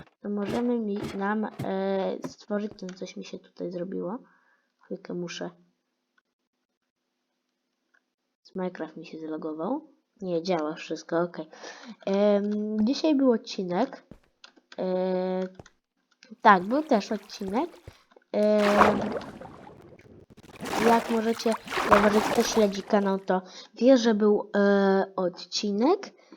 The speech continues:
E, no i co? Lecimy na dół. Tu, tu mam sakrytorów i ten Pegas, tak, jasne, oczywiście nie zabito.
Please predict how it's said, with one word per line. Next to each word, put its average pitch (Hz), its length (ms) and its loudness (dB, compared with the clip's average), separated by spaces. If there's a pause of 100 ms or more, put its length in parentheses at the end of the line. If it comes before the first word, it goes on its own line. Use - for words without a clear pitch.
(580)
E, 202 60 -4 (180)
no 214 80 6
i 392 280 2
co? - 140 -6 (520)
Lecimy 269 560 0
na 220 140 2
dół. 262 600 2 (1400)
Tu, 226 80 -2 (480)
tu 226 100 -2
mam 226 200 2
sakrytorów 214 880 0
i - 120 2
ten 190 100 0 (160)
Pegas, 220 360 0
tak, - 240 4 (280)
jasne, - 340 8 (100)
oczywiście 190 560 0
nie 185 100 -4
zabito. 202 580 -4